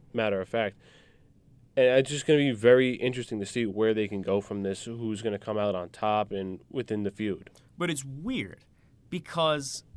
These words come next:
Speaker 2: yeah, they've had two solid matches the past two weeks. You figured, "Oh, it's gonna keep going. We have T L C this Sunday."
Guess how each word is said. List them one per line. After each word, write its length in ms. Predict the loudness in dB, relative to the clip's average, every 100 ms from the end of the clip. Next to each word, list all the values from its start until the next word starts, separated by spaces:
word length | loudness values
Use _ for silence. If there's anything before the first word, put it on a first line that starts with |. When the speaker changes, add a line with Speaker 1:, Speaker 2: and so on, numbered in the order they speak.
| -16 -16 -18 -20 -18
Speaker 2:
yeah, 320 | -6 -2 0
they've 200 | 0 -2
had 200 | -2 -2
two 260 | -2 -4 -4
solid 460 | -2 2 4 2
matches 380 | 0 -4 -4 -8
the 60 | -8
past 300 | -4 -4 -2
two 140 | -4
weeks. 340 | -4 -4 -6 -8
You 80 |
figured, 260 | -6 -4 0
"Oh, 200 | 2 2
it's 80 | -2
gonna 180 | -4 -4
keep 240 | -4 -2
going. 300 | 2 2 0
We 80 | -4
have 100 | -6
T 160 | -4
L 80 | -4
C 140 | -4 -8
this 180 | -8
Sunday." 420 | -2 -2 2 0